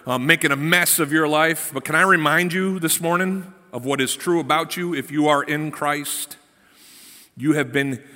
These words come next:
the recipient of the greatest invitation to hit the planet. You are forgiven, restored, redeemed.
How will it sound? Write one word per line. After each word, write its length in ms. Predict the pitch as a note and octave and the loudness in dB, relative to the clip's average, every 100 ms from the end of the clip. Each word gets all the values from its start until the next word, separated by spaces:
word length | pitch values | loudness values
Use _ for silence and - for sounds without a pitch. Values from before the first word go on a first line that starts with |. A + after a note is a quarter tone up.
| - - | -16 -6
the 100 | A#2 | -2
recipient 840 | A#2+ - - F3 F3 E3 D#3+ - | 0 0 2 0 0 -2 -2 -6
of 140 | B2 | -8
the 80 | A#2+ | -8
greatest 600 | G#2+ C#3+ D3 D#3+ D#3 - | -8 -8 -6 -4 -4 -4
invitation 840 | D3 B2+ B2 - D3+ C#3+ D#3+ D3+ D3+ | -4 -6 -8 -6 -6 -4 -6 -8 -10
to 100 | A2 | -12
hit 680 | - - D3+ - - _ - | -14 -8 -8 -8 -20 _ -14
the 80 | |
planet. 680 | A2 - A#2 A#2+ G#2+ - - - - _ _ _ _ _ _ _ _ _ - | -14 -14 -8 -8 -8 -12 -18 -18 -20 _ _ _ _ _ _ _ _ _ -6
You 260 | C#3+ F3 | 2 4
are 420 | E3 D#3 D#3 D3 - - - - _ _ - | 6 6 4 2 -4 -20 -20 -20 _ _ -6
forgiven, 960 | E3 E3 C3 B2+ A3 A#3+ A#3+ G3 C3 F2+ - - - _ _ _ _ _ _ _ _ _ _ _ D3 | 0 0 -2 6 6 8 6 6 0 -8 -16 -20 -20 _ _ _ _ _ _ _ _ _ _ _ 4
restored, 1000 | F3+ - - - A#3 B3 B3+ A3+ F3+ D#3+ | 6 8 6 6 6 6 8 8 6 8
redeemed. 1040 | G3 E3+ C#3 B3+ C#4 C4 A3 C3+ - - | 6 6 4 6 8 6 4 0 -6 -14